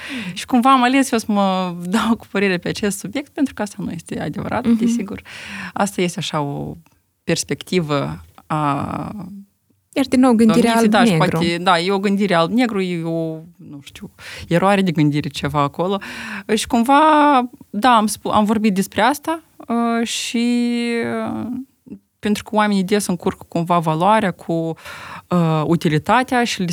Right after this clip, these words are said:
Speaker 2: pare că dacă o să fii foarte util, atunci o să fii și foarte apreciați. Dar, de fapt, nu e chiar așa, uh, pentru că viața de zi cu zi nu este un job <laughs> în care dacă ești util, ești și remunerat. Uh, este mai mult,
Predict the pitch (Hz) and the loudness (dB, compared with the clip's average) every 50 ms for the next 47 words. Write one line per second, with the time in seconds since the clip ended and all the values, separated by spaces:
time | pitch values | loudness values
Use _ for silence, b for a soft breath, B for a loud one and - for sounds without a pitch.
0 | - - - 180 170 170 190 202 156 - 190 156 - - 151 - - 220 240 - | -4 -2 -2 -2 -2 -2 -2 -4 -4 -4 -4 -8 -4 -6 -6 -2 0 0 0 0
1 | - - 220 208 202 208 - 202 196 190 175 180 - 190 185 170 - - 160 160 | -2 -4 -4 -4 -4 -4 -2 -2 0 0 -2 -2 -2 -4 -4 -4 -4 -4 -6 -6
2 | - - - 165 160 - - - 147 147 - - - - 139 - - - - - | -6 -6 -6 -4 -4 -4 -4 -4 -4 -4 -4 -8 -10 -8 -10 -10 -8 -8 -8 -8
3 | - - - 151 160 151 - 139 147 - - 214 226 226 - - - - - - | -8 -8 -4 -2 -2 -2 -2 -4 -10 -8 -4 -4 -4 -4 -4 -12 -16 -16 -10 -6
4 | 180 180 180 175 165 - 180 196 208 - - 269 269 277 269 B B B B B | -4 -4 -4 -4 -4 -4 -4 -4 -4 -4 -2 -2 -2 -2 -4 B B B B B
5 | B B B B B B B - 208 214 214 214 214 220 214 214 214 208 202 202 | B B B B B B B -2 0 2 2 4 4 2 2 2 2 0 -2 -2
6 | - 196 190 - - - - - 180 175 170 165 180 185 190 190 190 160 151 147 | -2 -2 -2 -2 -6 -12 -8 -4 -2 -2 -2 0 2 2 2 2 0 -4 -4 -2
7 | 151 156 - - 160 165 196 190 185 180 175 - - - 147 139 127 - 202 240 | -4 -6 -4 -4 -2 0 2 2 2 0 0 -2 -2 -2 -2 -2 0 0 0 0
8 | 247 247 - - - _ _ - - - 185 - 214 196 170 - 185 175 165 156 | 0 -2 -6 -12 -20 _ _ -20 -8 -8 -4 -2 -2 -2 0 0 0 0 0 0
9 | 151 156 151 - - 160 - - 151 143 143 - 147 151 147 139 143 147 147 - | -2 -4 -4 -2 -2 -2 -2 -2 -6 -8 -6 -4 -2 -2 0 0 -2 -2 -4 -6
10 | - - - - - 143 143 143 - - - - - - - - - 143 139 143 | -8 -10 -10 -8 -6 -6 -6 -6 -6 -6 -6 -8 -8 -8 -8 -6 -4 -2 0 2
11 | 139 139 156 190 226 262 - - B B B B B B B B B B B B | 0 2 2 2 0 0 -2 -6 B B B B B B B B B B B B
12 | B B - 214 214 202 202 208 214 214 214 - 202 190 185 196 208 214 208 202 | B B 0 2 2 4 4 4 2 2 2 0 -2 0 0 0 0 0 -2 -4
13 | - | -6